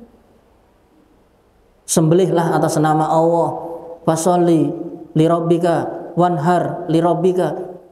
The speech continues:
Sholatlah untuk Allah, sembelihlah untuk Allah. Tapi kenapa kamu menyembelih berhala? Menyembelih untuk patung-patung,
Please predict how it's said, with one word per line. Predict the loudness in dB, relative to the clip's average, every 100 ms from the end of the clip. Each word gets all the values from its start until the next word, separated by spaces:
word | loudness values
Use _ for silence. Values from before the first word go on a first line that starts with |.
| -20
Sholatlah | -4 0 2 0 -2 -2 0
untuk | 2
Allah, | 2 2 2 -2 -6 -10 -14 -18 -20 -4
sembelihlah | 0 2 2 2 2 0
untuk | 2 2 2
Allah. | 0 0 0 -4 -10
Tapi | -6 -4 -2
kenapa | -2 -2 -2
kamu | 0 0
menyembelih | 2 2 2 2 2
berhala? | 0 0 0 -2 -6 -14 -16 -20 -20 _ _ _ 0
Menyembelih | 2 4 4 4
untuk | 2 0
patung-patung, | 0 0 2 2 0 -2 -4 -8 -16